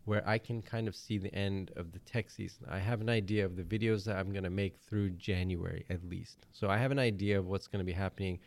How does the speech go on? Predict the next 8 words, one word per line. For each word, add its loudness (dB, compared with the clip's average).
on 2
the -4
Fox 0
Nomad 0
YouTube 0
channel 0
through 2
January. 0